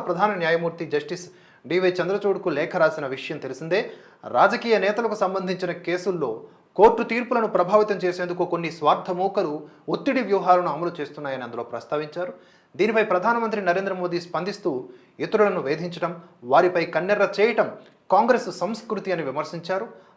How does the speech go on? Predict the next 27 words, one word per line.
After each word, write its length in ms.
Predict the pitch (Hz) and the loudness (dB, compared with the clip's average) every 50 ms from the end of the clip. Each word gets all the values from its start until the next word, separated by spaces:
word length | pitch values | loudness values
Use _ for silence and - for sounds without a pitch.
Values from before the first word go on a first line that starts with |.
| - - 165 | -2 2 2
ఐదు 140 | 220 196 208 190 175 175 | 2 4 4 4 4 6
దశాబ్దాల 420 | 175 220 220 214 214 214 196 185 180 - - | 8 8 8 8 8 6 4 4 4 0 -4
క్రితం 260 | 175 190 190 254 254 254 254 - - - - _ - 107 113 123 | -4 -2 -2 -2 -4 -4 -8 -14 -20 -20 -20 _ -14 -4 4 6
వారే 260 | 147 190 214 226 240 262 269 269 - - - - - | 8 10 10 10 8 6 4 0 -4 -14 -18 -6 2
కేంద్రానికి 480 | 185 202 220 220 233 226 220 214 208 196 - | 4 4 4 4 4 2 2 2 -2 -2 -2
కట్టుబడి 360 | 190 175 214 202 202 196 185 180 180 | 0 0 0 0 0 2 2 0 0
ఉండే 180 | 175 170 170 160 143 135 | 0 -2 -2 -4 -4 -4
న్యాయ 180 | 131 147 165 170 160 160 | -2 0 2 2 0 0
వ్యవస్థ 280 | 160 170 180 - - 190 180 | -2 -4 -4 -4 -6 -8 -6
కోసం 240 | 180 170 170 175 165 151 - | -6 -8 -6 -8 -10 -8 -8
పిలుపునిచ్చారు. 600 | 135 147 139 151 151 143 - - 185 202 233 240 - - - _ _ _ _ _ _ _ _ - | -10 -8 -8 -10 -12 -10 -4 0 0 0 0 -2 -12 -16 -20 _ _ _ _ _ _ _ _ 4
తమ 140 | 185 202 214 208 - | 4 4 4 4 2
స్వార్థ 300 | - 180 180 208 208 - 208 - - | 6 8 8 8 8 4 -4 -2 2
ప్రయోజనాల 520 | 185 185 196 220 220 208 208 202 190 185 180 180 | 4 6 8 8 6 6 6 6 6 6 4 4
కోసం 240 | 180 180 175 226 233 247 202 156 170 | 2 0 0 -2 -4 -4 -4 -6 -6
ఇతరుల 300 | 170 - 220 220 220 208 196 | -4 -2 -2 0 0 0 0
నుంచి 200 | 190 185 180 - 202 160 | -2 -6 -8 -8 -6 -4
నిబద్ధతను 460 | 151 165 190 156 185 180 180 170 151 - - 139 | -2 -4 -4 -4 -4 -6 -6 -6 -8 -8 -6 -4
కోరుకుంటారు, 540 | 131 143 156 160 170 156 170 175 190 240 - - - - _ _ - - | -4 -4 -4 -6 -8 -4 -2 -2 -2 -4 -6 -14 -18 -20 _ _ -4 -2
కానీ 200 | 160 170 160 123 - - - - - _ - 107 135 | -2 -2 -2 -4 -8 -12 -18 -20 -20 _ -10 -4 -4
దేశంపై 340 | 175 170 196 180 170 175 160 151 151 | -2 -2 -2 -2 0 0 0 0 0
మాత్రం 240 | 147 151 180 190 214 208 - - _ - 123 | -2 -2 -2 -6 -6 -8 -14 -18 _ -8 -6
ఎటువంటి 340 | 151 226 240 262 269 262 262 226 | -4 0 2 0 2 2 0 0
నిబద్ధతను 460 | 214 202 202 175 180 190 185 185 180 147 - | 2 2 0 0 -2 -6 -6 -6 -4 0 2
చాటుకోరు. 460 | 156 151 151 147 - 143 127 123 117 117 - - - - - 160 | 2 2 2 0 -6 -6 -4 -4 -6 -8 -10 -14 -20 -10 -2 0
నూట 160 | 180 175 220 196 185 | 0 2 2 4 4
నలభై 220 | 180 180 - 180 | 4 4 2 0